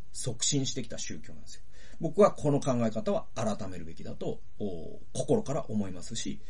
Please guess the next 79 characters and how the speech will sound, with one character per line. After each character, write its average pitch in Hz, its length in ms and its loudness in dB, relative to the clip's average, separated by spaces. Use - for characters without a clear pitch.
そ - 180 0
の 131 80 2
主 - 220 0
張 113 60 4
す 113 140 -2
る 104 140 0
根 110 120 4
拠 113 120 0
も 113 180 2
い 117 100 -2
く 120 140 0
ら 110 100 2
で 101 100 0
も - 240 2
あ - 80 -4
り - 80 -4
ま - 100 -4
す。 - 160 -2
聖 160 240 2
書 147 120 2
か - 120 0
ら 180 60 4
も 214 100 10
持 - 140 0
っ - 40 -4
て - 100 -4
く - 80 -4
る - 60 -4
こ - 100 -4
と 165 80 -4
が 135 120 0
で - 120 0
き - 100 -4
ま - 100 -4
す。 - 280 -2
は - 100 -4
い。 - 60 -2
え 104 920 4
ー、 - 20 -6
詳 214 120 12
し - 40 4
く - 60 0
は - 80 2
ま 92 80 -2
あ - 40 -2
動 117 160 2
物 - 280 2
神 107 100 2
学 - 200 -4
を 95 40 -6
ね、 165 180 -4
ぜ - 120 -6
ひ - 140 -4
読 170 100 -6
ん - 60 -4
で - 40 -6
ほ - 80 -6
し - 60 -6
い - 40 -6
ん - 40 -6
で - 60 -6
す - 80 -6
け 170 80 -2
れ 214 40 2
ど 262 60 2
も、 - 220 4
で、 - 260 4
え 175 100 4
ー、 165 40 6
そ 247 200 6
う 233 40 4
い 233 60 8
う 220 40 8
前 214 280 8
置 214 120 8
き 220 120 0
を 214 80 6
し - 160 -4
た 214 180 -4